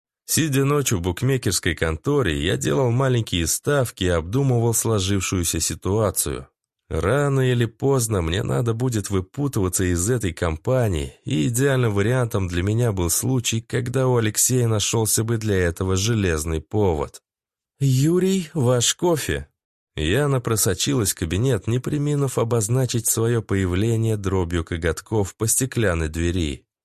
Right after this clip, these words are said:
«Что-то удалось узнать по интересующей меня фирме?»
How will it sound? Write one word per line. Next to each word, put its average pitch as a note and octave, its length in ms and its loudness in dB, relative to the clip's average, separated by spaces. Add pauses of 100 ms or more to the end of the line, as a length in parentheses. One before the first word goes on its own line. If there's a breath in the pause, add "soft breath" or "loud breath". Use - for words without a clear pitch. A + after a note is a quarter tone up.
(440)
«Что-то A#2+ 480 -2
удалось A2+ 520 2
узнать A#2+ 440 0
по F#2+ 120 0
интересующей F#2 800 0
меня E2+ 320 0
фирме?» F#2+ 540 -4